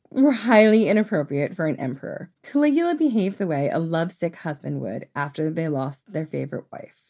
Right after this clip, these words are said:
Drusilla's death didn't just affect Caligula. The Roman public also mourned. Emma Southon mentioned that Caligula and his sisters were kind of like the British royal family of today. The common people were fascinated with them.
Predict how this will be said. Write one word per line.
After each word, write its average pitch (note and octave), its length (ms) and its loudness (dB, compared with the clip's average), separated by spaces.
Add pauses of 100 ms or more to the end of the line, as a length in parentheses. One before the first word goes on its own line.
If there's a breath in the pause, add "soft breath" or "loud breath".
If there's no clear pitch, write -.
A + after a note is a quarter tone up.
(140)
Drusilla's E4+ 520 0
death E3 420 0
didn't C4+ 280 2
just C#4 200 0
affect G3 380 -4
Caligula. C4+ 640 -4
The A#3+ 100 -2
Roman D4 360 4
public F3 460 -2
also F3 280 -4
mourned. - 640 -6
Emma - 220 6
Southon D#3+ 640 0
mentioned E3+ 800 -2
that F3+ 560 0
Caligula A3+ 540 2
and G3+ 140 4
his A#3+ 140 0
sisters D#3 440 -4
were G3+ 80 -6
kind B3 400 -2
of C4+ 80 -2
like G#3+ 200 0
the G#3+ 60 -4
British F3 320 -4
royal D#3 220 -2
family C3+ 380 -6
of C#3 100 -12
today. - 560 -4
The B3+ 80 -4
common B3 460 2
people G3 280 -4
were G#3+ 160 -2
fascinated A3 720 -2
with - 180 -10
them. - 300 -14